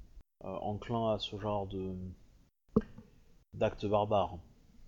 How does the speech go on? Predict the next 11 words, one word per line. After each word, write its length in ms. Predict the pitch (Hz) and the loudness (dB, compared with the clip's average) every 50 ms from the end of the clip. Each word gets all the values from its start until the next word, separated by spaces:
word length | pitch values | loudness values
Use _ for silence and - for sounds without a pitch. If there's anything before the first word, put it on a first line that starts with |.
| - _ _ - - | -20 _ _ -12 -2
Alors, 280 | - 139 143 - - - - - - - - - _ _ _ _ _ _ _ _ _ - | 4 6 6 6 4 0 -18 -20 -20 -20 -20 -20 _ _ _ _ _ _ _ _ _ 12
là, 240 | 151 180 220 247 | 12 12 12 12
ça 140 | 233 - 147 | 10 6 4
dé-, 200 | 127 127 120 - - | 6 6 4 4 2
enfin, 380 | - - - - 135 131 104 78 | -4 -6 -2 0 0 0 0 0
vous, 280 | 117 135 175 233 240 220 | -2 0 0 0 2 2
vous 100 | 120 - | 2 6
parlez 320 | - 147 139 151 180 202 | 8 8 10 10 8 6
du 140 | 175 160 143 | 2 0 -6
problème 380 | 123 - - 143 165 175 170 156 | -4 2 4 4 4 4 0 0
Ivindi. 640 | 147 135 131 131 127 117 107 95 - - - - | -2 -2 -2 -2 -2 -2 -2 -4 -6 -10 -12 -12